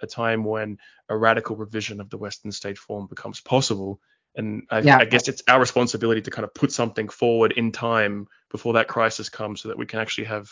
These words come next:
Speaker 1: the dissident right can have something to say about what the next phase of the West is gonna be like.
Speaker 2: Yeah, I mean, I, I have always argued in favor of Western modernity, and I have tried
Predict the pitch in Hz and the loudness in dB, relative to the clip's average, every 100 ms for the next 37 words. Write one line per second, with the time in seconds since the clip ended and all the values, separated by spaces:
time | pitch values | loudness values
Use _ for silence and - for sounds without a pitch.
0 | - 113 117 110 107 117 107 104 _ _ | -6 -6 -4 -8 -4 0 0 0 _ _
1 | _ _ 120 113 131 123 110 - 127 110 | _ _ -2 -2 -2 -8 -6 2 6 6
2 | 104 98 _ _ _ _ 107 110 107 117 | 4 -2 _ _ _ _ -4 -4 -2 -4
3 | - 107 110 - - 110 104 98 104 101 | -2 -4 -4 -8 -2 -2 -2 -8 -14 -16
4 | - 104 104 101 - - 101 110 104 104 | -14 -8 -8 -8 -12 -12 -12 -12 -10 -10
5 | 104 _ _ _ _ _ _ _ _ _ | -12 _ _ _ _ _ _ _ _ _
6 | _ _ _ _ _ _ _ _ - 170 | _ _ _ _ _ _ _ _ 6 8
7 | 160 175 160 120 135 156 - 131 165 123 | 10 8 6 4 2 2 2 2 0 0
8 | 123 135 131 101 - 95 110 120 104 95 | 0 0 -2 -6 -6 -2 -2 -2 -4 -6
9 | 90 92 - 101 104 104 104 95 92 - | -6 -8 -8 -6 -4 -4 -4 -4 -6 -6
10 | 87 87 - _ _ - 95 110 107 - | -4 -6 -10 _ _ -8 0 0 0 -2
11 | 110 98 90 - 98 95 98 101 117 110 | 0 0 -4 -6 0 0 2 2 2 2
12 | 95 87 82 85 85 92 92 _ _ - | 0 -2 -2 -2 -2 -4 -4 _ _ -4
13 | 95 98 101 | 0 2 0